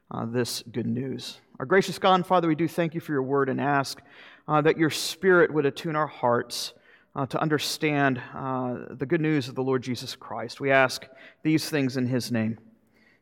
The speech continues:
Amen. Well, what do you say to a mother who has lost her baby boy?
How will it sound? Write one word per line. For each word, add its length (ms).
Amen. 400
Well, 80
what 80
do 60
you 80
say 340
to 340
a 60
mother 360
who 180
has 280
lost 520
her 140
baby 340
boy? 500